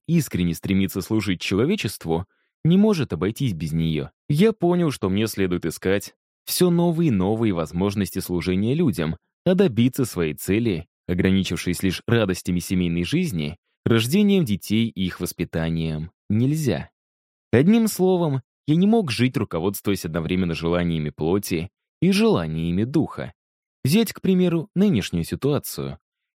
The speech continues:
Я бы ни за что не бросился в самую гущу бойни, если бы жена ждала ребёнка. Без соблюдения брахмачарьи служение семье стало бы несовместимо со служением обществу. Благодаря брахмачарье они оказывались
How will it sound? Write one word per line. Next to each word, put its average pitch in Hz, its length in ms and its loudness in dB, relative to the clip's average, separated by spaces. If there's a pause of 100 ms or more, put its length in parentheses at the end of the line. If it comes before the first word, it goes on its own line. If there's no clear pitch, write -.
(120)
Я 175 220 6
бы 202 120 4
ни 196 100 6
за 165 160 2
что 160 220 0
не 151 120 4
бросился 101 520 0
в 95 60 -6
самую 113 340 0
гущу 165 340 -2
бойни, 123 320 0
если 87 300 -2
бы 85 140 -2
жена 87 320 -2
ждала 87 360 -2
ребёнка. 101 640 -4 (220)
Без 98 240 4
соблюдения 95 580 2
брахмачарьи 101 840 -2 (300)
служение 214 560 4
семье 127 480 0
стало 107 380 -2
бы 92 300 -4 (120)
несовместимо 143 840 2
со 98 140 -6
служением 87 600 -2 (100)
обществу. 85 640 -2 (400)
Благодаря 98 520 4
брахмачарье 90 800 -2 (300)
они 196 240 4
оказывались 160 720 0